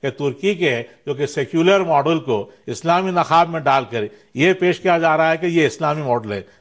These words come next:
حالانکہ اسلام سے کوئی دور و دراز کا تعلق ہی نہیں ہے، یہ سب فریب کاری ہے۔ اگر واقعاً جو ہے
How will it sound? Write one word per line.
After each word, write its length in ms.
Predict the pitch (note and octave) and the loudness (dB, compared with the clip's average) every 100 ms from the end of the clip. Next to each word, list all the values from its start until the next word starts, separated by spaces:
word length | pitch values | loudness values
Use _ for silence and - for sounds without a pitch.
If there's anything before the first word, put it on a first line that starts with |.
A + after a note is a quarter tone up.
| - | -4
حالانکہ 280 | C3+ D3 D#3 | -4 -2 -4
اسلام 300 | D3 E3+ E3 | 0 -2 0
سے 60 | |
کوئی 160 | F3 D#3+ | -4 -4
دور 200 | D3 D#3 | -2 0
و 60 | |
دراز 260 | D#3 D#3 D#3 | 2 2 2
کا 100 | F#3+ | -2
تعلق 400 | F#3 C3+ C#3+ D3 | -2 -4 -4 -6
ہی 60 | F3+ | -6
نہیں 260 | G3 G3 | -4 -6
ہے، 100 | B2 - _ - | -8 -12 _ -8
یہ 40 | |
سب 140 | D#3+ F#3+ | -2 0
فریب 300 | D3+ D3+ D3+ | 2 0 2
کاری 280 | D#3+ F3 D#3 | 2 2 0
ہے۔ 120 | A#2 - _ - | -4 -6 _ 0
اگر 140 | C#3+ | 2
واقعاً 480 | C#3 C#3 C3+ E3+ E3 | 4 4 2 -2 -4
جو 140 | D3+ | -2
ہے 200 | C#3 C3+ | 0 0